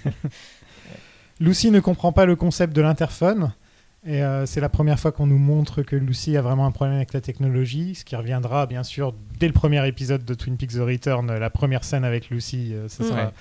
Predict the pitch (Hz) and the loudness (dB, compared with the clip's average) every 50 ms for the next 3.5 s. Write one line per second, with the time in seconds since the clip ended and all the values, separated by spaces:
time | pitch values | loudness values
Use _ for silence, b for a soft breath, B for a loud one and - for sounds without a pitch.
0 | b b b b b b b - - 123 - - 123 123 - - 135 135 151 160 | b b b b b b b -10 -10 -8 -6 -2 -2 -2 -2 0 0 0 0 -2
1 | - b b b b b b b b b 147 135 131 131 127 120 120 113 113 113 | -6 b b b b b b b b b -2 0 2 2 0 0 0 -2 -2 -2
2 | 117 117 117 117 120 123 135 143 - - 165 156 220 294 - - 180 165 160 160 | -2 -2 -2 -4 -4 -2 -4 -4 -2 -2 -2 0 0 -2 0 2 2 4 4 4
3 | 175 180 - 170 165 175 180 165 147 | 2 2 2 2 2 4 2 2 0